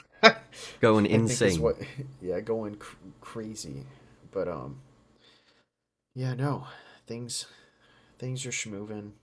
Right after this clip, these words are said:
Speaker 1: Things are moving.
Speaker 2: They are, they are.
Speaker 1: But I am not, and I am getting tired after my
Speaker 2: <laughs>
Speaker 1: long day of work.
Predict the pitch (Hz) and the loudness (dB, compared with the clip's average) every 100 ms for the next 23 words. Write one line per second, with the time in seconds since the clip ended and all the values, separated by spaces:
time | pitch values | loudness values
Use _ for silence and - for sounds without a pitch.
0 | _ _ _ - 104 107 107 107 107 104 | _ _ _ -14 -12 -10 -10 -10 -10 -10
1 | 101 104 _ 101 92 113 101 90 98 95 | -12 -16 _ -2 0 0 0 -2 -2 -6
2 | - _ _ _ _ - 110 110 110 107 | -14 _ _ _ _ -10 -8 -8 -10 -10
3 | 107 104 101 - - 107 110 110 107 104 | -8 -10 -10 -14 -14 -14 -14 -14 -14 -14
4 | 104 - 78 87 98 - _ - 120 113 | -14 -12 -8 -6 -8 -10 _ -6 -4 -4
5 | 104 92 101 107 110 107 104 101 104 104 | -6 -6 -6 -8 -10 -8 -6 -6 -8 -8
6 | 95 | -8